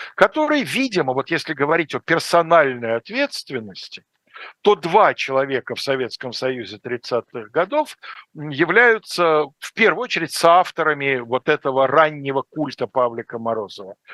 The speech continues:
Ну, одного мы все прекрасно знаем, это Максим Горький,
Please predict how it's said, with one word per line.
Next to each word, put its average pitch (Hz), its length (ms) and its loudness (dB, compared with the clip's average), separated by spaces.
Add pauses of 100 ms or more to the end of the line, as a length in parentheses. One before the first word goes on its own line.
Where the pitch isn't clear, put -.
(320)
Ну, 220 220 0
одного 139 400 2
мы 131 80 -6
все - 200 0
прекрасно 123 460 -4
знаем, 180 300 -2
это 247 140 -8
Максим 156 360 -4
Горький, 127 420 -8